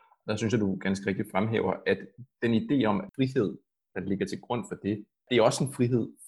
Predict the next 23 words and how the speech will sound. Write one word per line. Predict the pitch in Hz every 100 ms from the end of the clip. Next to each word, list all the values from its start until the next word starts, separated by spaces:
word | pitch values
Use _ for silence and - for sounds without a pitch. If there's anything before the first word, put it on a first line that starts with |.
| -
for | 113
nogle | 104 104 107 123 135
mennesker, | 101 90 - - - -
nogle | 104
bestemte | 98 - 98
mennesker, | 92 98 98 - - _ _ _
øh, | 92 90 - -
som | 113 98 92 - _ _ _
vil | - 90 110
gå | 104 101
ud | 151 147
over | 101 78 101 113 - _ _
nogle | 110 110 113
helt | 180 147
andre | 95 92
mennesker. | 90 98 - -
Altså | 101 104
hvis, | 110 113 - -
hvis | 107 - -
folk | 147 - -
var | 143 -
fri | 117 92 -
til | 110